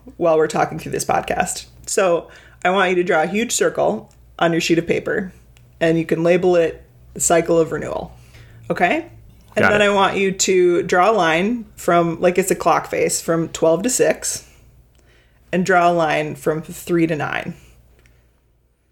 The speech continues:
Speaker 1: And these are the four different parts of the cycle of renewal that we're gonna talk about.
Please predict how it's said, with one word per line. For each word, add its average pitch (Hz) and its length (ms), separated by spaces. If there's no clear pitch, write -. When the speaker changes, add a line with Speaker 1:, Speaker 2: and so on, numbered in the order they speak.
Speaker 1:
And 180 140
these 190 180
are 202 60
the 190 80
four 202 280
different 202 300
parts 165 260
of 160 60
the 165 60
cycle 151 340
of 143 120
renewal 143 240
that - 120
we're - 100
gonna - 140
talk - 240
about. - 320